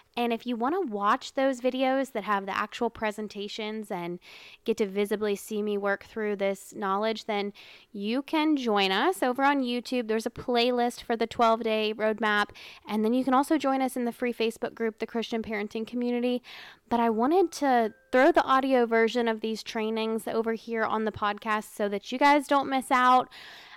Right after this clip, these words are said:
Um, so right now we just finished day eight, so I'm gonna have to catch up and get all those posted, and then from now on I'll start adding 'em here for you guys each day as well.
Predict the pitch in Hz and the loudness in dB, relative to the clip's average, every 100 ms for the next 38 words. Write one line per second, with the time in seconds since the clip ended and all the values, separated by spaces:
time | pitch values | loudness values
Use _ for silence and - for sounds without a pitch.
0 | - 240 220 208 - 220 208 226 330 320 | -4 0 2 2 0 0 2 2 2 2
1 | 311 254 247 - - 262 254 - - 226 | 2 2 -2 -2 0 0 0 -2 -6 -2
2 | 220 - - 254 370 - - 254 220 247 | -2 -4 0 4 4 2 -2 0 2 2
3 | 302 311 254 - 277 - 277 262 240 240 | 4 2 0 0 0 2 0 0 0 2
4 | 240 233 233 - 247 240 262 240 220 214 | 4 4 0 0 -2 0 0 2 2 0
5 | 208 202 226 240 262 233 226 214 214 214 | -2 -2 -2 2 2 2 2 0 0 -2
6 | 208 190 196 202 196 190 196 185 214 185 | 0 0 0 0 -2 -2 -4 -2 -4 0
7 | 175 175 165 180 - 180 185 - - - | 0 0 -4 -8 -8 -8 -8 -6 -8 -6
8 | - | -10